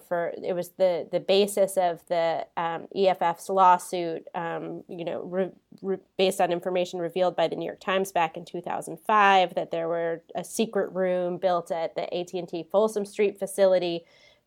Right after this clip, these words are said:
funneling, um, information into N S A, um, filtering technology to pull out information from the,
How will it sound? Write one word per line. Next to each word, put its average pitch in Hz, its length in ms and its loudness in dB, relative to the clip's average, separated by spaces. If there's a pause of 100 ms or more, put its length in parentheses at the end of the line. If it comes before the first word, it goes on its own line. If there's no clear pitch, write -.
funneling, 202 680 2 (100)
um, 175 380 -6
information 180 960 -2
into 180 600 -2
N 180 160 -2
S 170 200 -6
A, 170 520 0 (100)
um, 165 280 -4
filtering 208 580 2
technology 165 680 -6
to 160 60 -6
pull 185 320 0
out 175 320 2
information 170 720 -6
from 160 260 -6
the, 151 220 -2